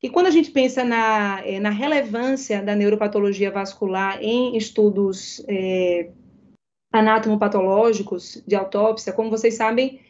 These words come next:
a definição da, até o momento, né, a definição da etiologia da, da demência, ela é definitiva, ou seja, ela é confirmada no, no anatomopatológico.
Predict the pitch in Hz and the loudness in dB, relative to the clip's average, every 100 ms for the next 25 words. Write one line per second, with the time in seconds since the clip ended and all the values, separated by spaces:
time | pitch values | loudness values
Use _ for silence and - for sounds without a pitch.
0 | _ _ - 208 196 262 277 262 233 233 | _ _ -4 -2 4 4 2 -2 -2 -4
1 | 214 208 196 190 185 - 185 214 233 240 | -6 -4 -4 -6 -8 -10 -4 -2 0 0
2 | 226 214 202 180 175 190 202 220 208 226 | -2 -2 -2 -4 -6 -4 0 2 4 2
3 | 240 220 208 208 196 190 - _ _ _ | 2 -2 -4 -6 -6 -8 -16 _ _ _
4 | _ - 202 196 196 214 202 190 185 190 | _ -4 0 0 0 2 2 2 0 0
5 | 185 185 185 180 175 - 185 185 190 220 | 0 -2 -2 -4 -6 -4 -4 -2 0 0
6 | 247 - 190 - 202 208 202 208 220 - | 0 -2 -4 -2 2 4 4 4 2 -2
7 | - - - _ _ 196 208 214 233 226 | -20 -20 -20 _ _ 4 4 6 0 0
8 | 220 226 226 254 285 285 _ _ - 208 | -2 -6 -2 0 0 -4 _ _ -10 -6
9 | 208 190 196 196 233 233 262 233 214 226 | 0 0 0 -4 -2 -4 -4 -2 0 0
10 | 240 254 240 233 226 240 254 233 220 247 | 0 0 -2 -2 -4 -2 -2 -4 -2 0
11 | - 262 247 247 254 196 170 - 196 | 0 -2 -4 0 2 2 0 -6 -16